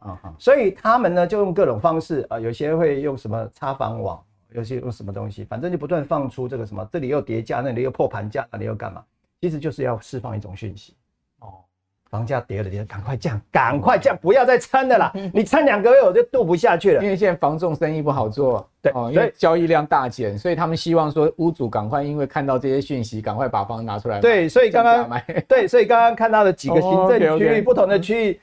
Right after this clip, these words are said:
Speaker 2: 那跌幅也不过就负二点多趴，几趴，它就一直
Speaker 1: 对，其实跌不多啦，
Speaker 2: 跌两万啊，
Speaker 1: 对啊。
Speaker 2: 就跌也不多，但是它为什么不断地要释放这样的讯息？
Speaker 1: 嗯，嗯，嗯。
Speaker 2: 因为绝大部分的屋主得到这个讯息是，第一个先，先拒绝嘛，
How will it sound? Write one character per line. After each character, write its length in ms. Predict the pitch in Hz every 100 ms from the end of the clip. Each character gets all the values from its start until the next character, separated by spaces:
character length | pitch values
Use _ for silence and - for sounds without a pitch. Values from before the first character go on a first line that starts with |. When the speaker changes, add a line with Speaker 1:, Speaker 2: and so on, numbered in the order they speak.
| _
Speaker 2:
那 100 | 226
跌 220 | 220 196
幅 220 | 180 185
也 80 | 160
不 100 | 151
过 100 | 196
就 320 | 190 190 170 - -
负 220 | 220 196
二 140 | 170 185
点 160 | 139
多 160 | 120 165
趴， 300 | 160 165 165
几 220 | 165 120
趴， 340 | 107 151 156 151
它 140 | 170
就 120 | 175
一 140 | 165 147
直 60 |
Speaker 1:
对， 180 | 131 139
其 140 | -
实 40 | 170
跌 120 | 151 170
不 80 | 131
多 180 | 139 180
啦， 0 |
Speaker 2:
跌 20 |
两 0 |
万 20 |
啊， 160 | 139 139
Speaker 1:
对 140 | 120
啊。 80 | 113
Speaker 2:
就 60 | 113
跌 160 | 170
也 80 | 208
不 160 | 131 185
多， 260 | 175 170
但 160 | 170 208
是 60 | 202
它 100 | 220
为 80 |
什 80 | 196
么 140 | 147 156 -
不 100 | 156
断 160 | 214
地 60 | 165
要 80 | 175
释 220 | - 170
放 120 | 160
这 60 | 151
样 80 |
的 60 | 143
讯 180 | 123 120
息？ 120 | 104
Speaker 1:
嗯， 40 | 104
嗯， 360 | 95 92 92 -
嗯。 80 |
Speaker 2:
因 120 | 262 269
为 180 | 233
绝 220 | - 151 160
大 180 | 202
部 220 | 180 180 156
分 260 | - 151
的 100 | 123
屋 180 | - 131
主 240 | 131 101 95 _
得 100 | -
到 140 | 135 165
这 100 | 165
个 60 |
讯 180 | 156 165
息 160 | 117 107
是， 140 | 131
第 180 | 110 190
一 60 | 180
个 80 |
先， 240 | 151 156 156 _
先 200 | - 156
拒 120 | 156
绝 200 | 104 90
嘛， 120 | 85